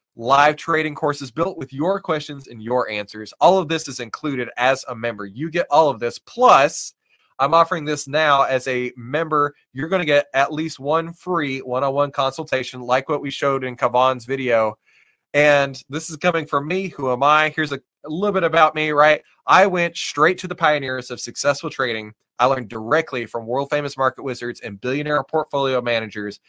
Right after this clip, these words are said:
And last year, the first year of implementing our strategy, we had a staggering one hundred and seventy-two point four one percent,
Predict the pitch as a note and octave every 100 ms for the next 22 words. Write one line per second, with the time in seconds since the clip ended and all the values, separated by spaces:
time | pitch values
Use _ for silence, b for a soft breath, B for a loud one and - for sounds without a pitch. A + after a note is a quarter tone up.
0 | b b - A2+ C#3+ C#3+ - C3 A#2+ -
1 | D#3 - D3 C3 - B2+ C3+ C3 B2 A#2
2 | - B2 A#2 G#2+ A2 B2 C3+ C3 B2 _
3 | _ - A2+ A2 G2+ G#2+ A2 - - -
4 | - C#3+ C3+ A2 F#2+ F2+ F2+ _ _ _
5 | - C#3 C#3+ C3 B2 A2+ - E3 A#2 A2+
6 | A2+ A2 A2 G2 - A2+ G#2+ G2 G#2 -
7 | G2 F2+